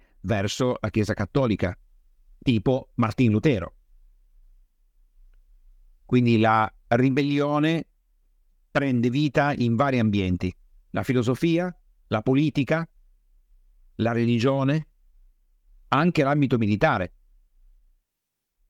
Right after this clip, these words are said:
Facciamo un esempio: nel nord dell'Europa, che cosa pensavano gli umanisti olandesi? Dicevano: "L'uomo è libero."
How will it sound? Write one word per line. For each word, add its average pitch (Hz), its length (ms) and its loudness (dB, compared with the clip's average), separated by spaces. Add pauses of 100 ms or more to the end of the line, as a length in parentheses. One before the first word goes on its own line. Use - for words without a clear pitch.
Facciamo 160 440 0
un 143 80 2
esempio: 110 480 0
nel 104 160 0
nord 151 220 2
dell'Europa, 123 720 -2 (1300)
che 139 120 -2
cosa 160 240 0
pensavano 131 600 0
gli 123 80 -2
umanisti 127 460 -2
olandesi? 104 640 -2
Dicevano: 131 400 -2
"L'uomo 165 240 0
è 131 60 -2
libero." 120 480 -2